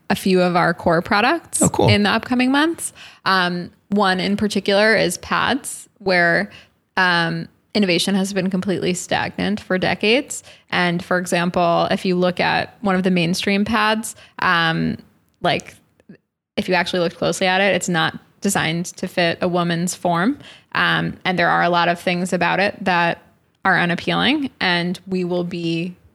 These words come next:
Speaker 1: relaunching our pads product next year, um,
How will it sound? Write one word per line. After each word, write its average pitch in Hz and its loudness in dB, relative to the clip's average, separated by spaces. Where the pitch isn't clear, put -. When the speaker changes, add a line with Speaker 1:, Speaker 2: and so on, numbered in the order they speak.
Speaker 1:
relaunching 180 0
our 180 2
pads 175 0
product 226 0
next - -4
year, 180 2
um, 175 -2